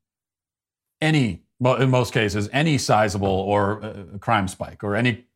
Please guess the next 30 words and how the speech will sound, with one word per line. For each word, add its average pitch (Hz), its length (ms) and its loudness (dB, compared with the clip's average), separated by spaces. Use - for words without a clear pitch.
crime 123 260 0
spike 123 300 0
at 120 80 0
all. 180 320 -6
Where 135 180 4
I 143 160 6
am 165 240 2
right 156 180 0
now, 190 340 -6
you 117 60 -2
know, 120 80 4
where 123 140 6
I've 123 100 4
spent 143 220 0
the 131 80 -4
last 131 320 2
few 165 140 -2
weeks, 185 260 -2
it's, 110 340 -6
uh, 113 180 0
small 113 460 0
town 127 300 -2
America, 120 800 2
far 120 520 0
away 120 360 0
from 120 220 -4
the 110 60 -2
nearest 113 400 -4
big 113 200 -2
city, 113 500 0